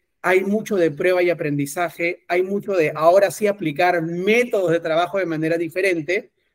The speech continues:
para que consigamos en ciclos cortos de tiempo validar si vamos por buen camino o si es que vale la pena desenchufar y hacer otra cosa. Eso de ahí cuesta mucho en el mindset de las compañías, Juan Andrés.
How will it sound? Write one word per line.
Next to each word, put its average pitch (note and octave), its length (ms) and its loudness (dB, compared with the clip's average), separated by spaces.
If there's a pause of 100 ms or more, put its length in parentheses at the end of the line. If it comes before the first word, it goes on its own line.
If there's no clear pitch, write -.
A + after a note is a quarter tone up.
para D3+ 240 0
que D3+ 140 -2
consigamos F#3 840 -2 (180)
en D3 420 -2 (360)
ciclos A3 440 -2
cortos G#3 300 -2
de G3+ 100 0
tiempo G#3 640 0 (220)
validar E3+ 760 4
si - 180 -12
vamos G3+ 260 -2
por F3+ 160 -4
buen G3+ 180 -2
camino G3+ 580 -2
o - 80 -10
si - 120 -8
es D3+ 100 -6
que E3 100 -4
vale E3+ 180 2
la F3+ 180 0
pena F#3+ 240 0
desenchufar E3 640 -2
y D#3+ 60 0
hacer D#3+ 200 -2
otra D#3 240 -4
cosa. E3 360 -4 (600)
Eso E3+ 360 -4
de C#3+ 80 -2
ahí D3 220 0
cuesta D3 460 -4
mucho E3+ 600 2
en D3 140 2
el C#3 120 0
mindset E3 380 0
de D#3 100 0
las C#3+ 140 -4
compañías, C#3 580 -4
Juan B2+ 160 -14
Andrés. B2 400 -20